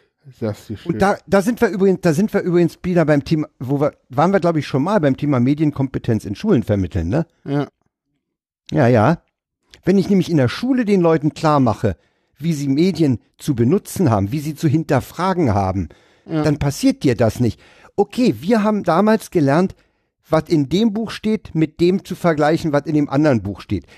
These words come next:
Speaker 2: Jetzt ersetze Buch durch Webseite und dann
Speaker 1: Ja.
Speaker 2: hast du auch zwei oder drei Quellen.
Speaker 1: Ja, und du
Speaker 2: Das,
Speaker 1: guckst dann
Speaker 2: das
Speaker 1: halt
Speaker 2: kommt
Speaker 1: auch
Speaker 2: doch nicht
Speaker 1: mal
Speaker 2: aufs Medium an, sondern das kommt darauf Quellenwertung
Speaker 1: Ja,
Speaker 2: zu
Speaker 1: und
Speaker 2: machen.
Speaker 1: du guckst halt erstmal so,
Speaker 2: Oh,
Speaker 1: so,
Speaker 2: kann
Speaker 1: was
Speaker 2: ich
Speaker 1: für eine
Speaker 2: aufregen.
Speaker 1: Quelle ist das eigentlich?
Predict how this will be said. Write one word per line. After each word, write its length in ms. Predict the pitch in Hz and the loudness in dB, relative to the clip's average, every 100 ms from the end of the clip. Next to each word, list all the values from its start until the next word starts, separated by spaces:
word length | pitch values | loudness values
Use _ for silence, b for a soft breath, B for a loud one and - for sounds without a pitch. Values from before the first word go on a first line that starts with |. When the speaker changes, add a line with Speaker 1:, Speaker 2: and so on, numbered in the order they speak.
| b | b
Speaker 2:
Jetzt 240 | 151 151 | -4 -2
ersetze 540 | 180 147 190 - 165 98 - _ _ _ | 0 2 0 0 -2 -2 -16 _ _ _
Buch 360 | 117 180 233 - | -4 -2 -2 -2
durch 280 | 160 107 | -2 0
Webseite 800 | 160 - - 104 90 98 175 196 b b - | -2 -2 -4 -2 0 0 0 0 b b -6
und 160 | 190 | -2
dann 80 | 208 | 0
Speaker 1:
Ja. 60 | 165 | -2
Speaker 2:
hast 160 | - | -4
du 40 | - - | -8 -2
auch 240 | 254 - | -2 -4
zwei 420 | - - 120 120 | -8 -2 0 0
oder 220 | 120 120 104 | 0 0 0
drei 240 | 107 113 | 0 0
Quellen. 400 | - 120 107 101 | 0 0 0 0
Speaker 1:
Ja, 240 | 117 156 160 | 0 0 0
und 160 | 151 | 0
du 40 | 156 | -2
Speaker 2:
Das, 120 | - | -2
Speaker 1:
guckst 240 | 170 - | -4 -2
dann 100 | 190 | 0
Speaker 2:
das 100 | 175 | 0
Speaker 1:
halt 80 | 170 | 2
Speaker 2:
kommt 100 | 185 | 2
Speaker 1:
auch 40 | 170 | 4
Speaker 2:
doch 40 | |
nicht 100 | 175 | 4
Speaker 1:
mal 160 | 165 170 | 2 2
Speaker 2:
aufs 60 | 170 | 2
Medium 580 | 208 294 226 190 175 160 | 4 2 2 2 0 0
an, 260 | - 156 220 | 0 2 2
sondern 260 | 202 214 214 | 0 -2 -2
das 120 | - | -2
kommt 180 | 214 214 | -4 -4
darauf 240 | 196 _ | -8 _
Quellenwertung 1500 | - - 247 269 269 226 - _ _ - 120 156 160 165 139 120 | -20 -2 2 4 2 -2 -8 _ _ -18 -4 0 2 2 0 0
Speaker 1:
Ja, 340 | 107 117 131 | -6 -4 -2
Speaker 2:
zu 60 | 156 | 0
Speaker 1:
und 60 | |
Speaker 2:
machen. 220 | 175 - 170 | 0 0 -6
Speaker 1:
du 40 | - | -2
guckst 280 | 185 - 196 | -4 -4 -2
halt 180 | 180 | -2
erstmal 580 | 151 147 165 - 180 165 | -2 -2 -2 -2 -2 0
so, 240 | 170 175 165 B | 0 -2 -2 B
Speaker 2:
Oh, 60 | - - | -8 -2
Speaker 1:
so, 100 | 160 | -2
Speaker 2:
kann 60 | 143 | 0
Speaker 1:
was 120 | 170 | -4
Speaker 2:
ich 100 | - | -2
Speaker 1:
für 100 | 190 | 0
eine 100 | 190 | 0
Speaker 2:
aufregen. 140 | 165 80 | 0 0
Speaker 1:
Quelle 280 | 160 170 175 - | 0 2 0 -4
ist 260 | - - | -8 0
das 180 | 156 - | 0 0
eigentlich? 600 | - 120 123 131 127 | -4 -2 -2 -2 -4